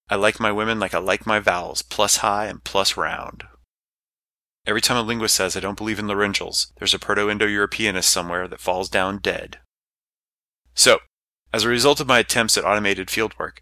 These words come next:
I found an a posteriori turnkey solution for step number two above that anyone can implement in the comfort of their own home while the pounds melt away and the ladies flock to admire your imitation Rolex and worship your enlarged manhood.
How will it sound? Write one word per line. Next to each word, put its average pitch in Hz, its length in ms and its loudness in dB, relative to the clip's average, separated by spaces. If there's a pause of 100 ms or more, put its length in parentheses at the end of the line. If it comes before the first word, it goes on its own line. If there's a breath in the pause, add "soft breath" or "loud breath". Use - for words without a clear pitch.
(140)
I 110 80 2
found 117 300 2
an 107 140 -2
a 110 140 4
posteriori 107 800 2
turnkey 110 420 -4
solution 98 500 0
for - 120 -4
step - 240 4
number 98 220 -4
two 104 160 0
above 90 400 2
that 104 120 0
anyone 110 320 0
can 95 140 -6
implement 98 440 -4
in 92 60 -8
the 98 80 -6
comfort 110 360 -4
of 95 60 -4
their 90 140 0
own 110 180 -2
home 107 260 -4
while 95 100 0
the 85 80 -10
pounds 110 340 0
melt 110 200 -2
away 101 220 4
and 101 80 0
the 90 60 -6
ladies 101 300 0
flock 101 300 2
to 107 100 -6
admire 98 280 2
your 98 140 -6
imitation 101 500 -4
Rolex 107 540 0
and 95 140 -6
worship 107 320 0
your 98 120 -2
enlarged 101 380 0
manhood. 95 540 -4